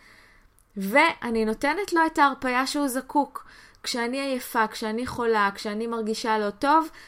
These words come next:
ואני מאפשרת לעצמי את המנוחה שאני זקוקה לה, הגוף נמצא בקרקוע. הגוף נמצא בתוך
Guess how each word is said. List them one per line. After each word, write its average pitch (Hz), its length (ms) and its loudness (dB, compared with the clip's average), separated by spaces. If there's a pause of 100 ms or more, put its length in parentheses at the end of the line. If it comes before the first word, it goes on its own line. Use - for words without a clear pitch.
(120)
ואני 214 320 -4
מאפשרת 247 500 -2
לעצמי 214 320 -4
את 208 100 -8
המנוחה 190 440 -2
שאני 196 320 -4
זקוקה 233 480 -2
לה, 330 100 2 (640)
הגוף 233 380 0
נמצא 226 320 0
בקרקוע. 220 640 2 (640)
הגוף 190 840 0
נמצא 226 380 -2
בתוך 233 480 0